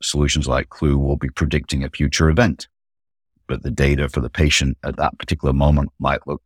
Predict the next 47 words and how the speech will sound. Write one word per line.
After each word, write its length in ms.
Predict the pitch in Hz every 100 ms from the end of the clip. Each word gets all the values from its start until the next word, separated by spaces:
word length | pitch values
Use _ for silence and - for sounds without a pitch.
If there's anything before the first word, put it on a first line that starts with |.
| -
that 240 | 65 58 _
there's 160 | 69 67
some 380 | - 69 69 67 -
stable, 640 | - 76 73 69 73 71 _ -
this 120 | 67
patient's 380 | - 76 82 71
stable. 300 | - 107 - - _ _ _ _ -
And 120 | 67
yet 280 | 67 73 - _
we 220 | - 69
are 80 | 67
predicting 720 | 65 69 62 69 - 65 65 - _ _ _ _
some 220 | - 76 73
deterioration 580 | 67 71 64 69 -
of 60 | 69
the 60 | 85
event. 200 | 98 - _ _ _ _ _ _ -
How 140 | 80
do 80 | 87
you 80 | 95
deal 180 | 127
with 100 | 135
that 140 | 67 -
situation? 500 | - - 55 - 65
What's 300 | 69 76 -
the 100 | 78
protocol 800 | - 98 101 95 73 67 65 67 _ _ _ _
that 220 | 71 71
the 100 | 69
nurses 500 | 71 78 78 - 76
and 160 | 65 71
clinicians 520 | - 73 71 73 69
work 280 | 76 82 85
on 160 | 67 67
in 60 |
a 40 | 69
situation 500 | 71 - 65 - 62
like 180 | 60
that? 180 | - 58
What 240 | - 67 -
do 80 |
you 140 | 69 76
do? 260 | 76 95
What, 260 | 60 60 73
what 200 | - 64
do 80 | -
you 240 | 67 78